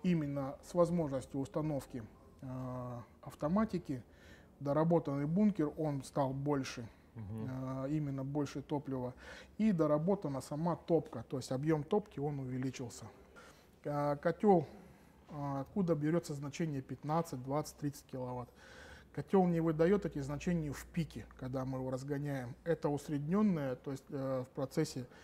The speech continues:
Speaker 1: когда котёл выходит в рабочий режим, именно в спокойном режиме он выдаёт свои пятнадцать киловатт.
Speaker 2: То есть это номинальная мощность?
Speaker 1: Да. Если мы хотим, а, больше, то есть, по сути, если, э, как мы и говорили, детали, которые в котле установлены, мы их можем убрать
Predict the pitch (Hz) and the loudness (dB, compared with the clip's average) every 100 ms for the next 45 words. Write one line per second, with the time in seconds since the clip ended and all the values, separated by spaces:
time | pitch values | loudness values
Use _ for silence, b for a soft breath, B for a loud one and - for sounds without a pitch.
0 | B - 139 135 139 143 147 135 131 147 | B -6 -2 -2 -2 -2 -2 -2 -2 -2
1 | 135 123 131 160 - 139 139 170 254 - | -2 -2 0 0 0 -2 -2 2 0 -2
2 | B B - 185 170 151 139 - 151 185 | B B -2 4 4 4 -2 -2 0 2
3 | 156 131 139 151 233 185 147 143 135 131 | 2 2 -2 2 4 2 0 -4 -4 -2
4 | 147 165 - 135 135 - 131 123 - 123 | -2 -2 -4 -6 -6 -6 -6 -6 -10 -6
5 | 123 123 117 - 127 127 131 139 143 151 | -2 -2 -4 -6 -6 -2 -2 -2 0 0
6 | 143 120 113 104 101 92 - 131 127 113 | 0 0 0 -2 -6 -10 -10 -2 0 -2
7 | - B B B 156 185 190 190 185 170 | -8 B B B 6 6 8 6 8 6
8 | 180 175 196 165 151 143 151 262 - 156 | 4 2 2 2 2 0 4 4 4 -2
9 | 151 - 165 - 294 202 - 175 170 165 | -4 0 0 4 4 4 4 4 4 4
10 | 156 151 151 147 - 180 - 170 160 165 | 6 6 6 4 4 4 6 4 8 10
11 | 165 180 170 139 143 - 185 151 135 151 | 12 10 6 2 -2 8 8 8 4 -2
12 | 170 156 147 135 - B B B - - | 2 4 4 0 -6 B B B -4 2
13 | 165 175 156 139 - 147 151 135 135 147 | 4 4 4 2 -2 -2 0 -2 -2 2
14 | 170 160 170 156 143 139 139 151 208 208 | 2 2 2 2 2 -2 2 6 4 2